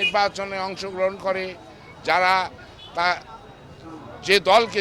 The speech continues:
জনগণ ভালো মনে করে, তাদের নির্বাচিত করে, তারা ক্ষমতায় আসে। একটা অন-, অন্তর্বর্তীকালীন সরকার মানে হচ্ছে একটা অনির্বাচিত সরকার। সেই অনির্বাচিত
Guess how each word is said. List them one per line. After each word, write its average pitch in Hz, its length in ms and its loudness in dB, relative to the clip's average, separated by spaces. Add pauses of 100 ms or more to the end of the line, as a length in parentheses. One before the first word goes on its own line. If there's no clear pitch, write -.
জনগণ 165 420 2 (720)
ভালো 185 200 2 (100)
মনে 180 220 -2
করে, 170 160 0 (120)
তাদের 160 300 -4
নির্বাচিত 151 480 -6 (100)
করে, 143 140 -4 (100)
তারা 147 240 -6
ক্ষমতায় 135 420 -8
আসে। 202 160 -14 (640)
একটা 180 140 0 (160)
অন-, 190 220 -2 (300)
অন্তর্বর্তীকালীন 208 1000 -4 (120)
সরকার 151 320 -4 (100)
মানে 151 260 -6
হচ্ছে 185 260 -6 (560)
একটা 139 140 -6 (140)
অনির্বাচিত 160 640 -2 (180)
সরকার। 104 360 -6 (460)
সেই 190 180 2 (140)
অনির্বাচিত 175 640 -4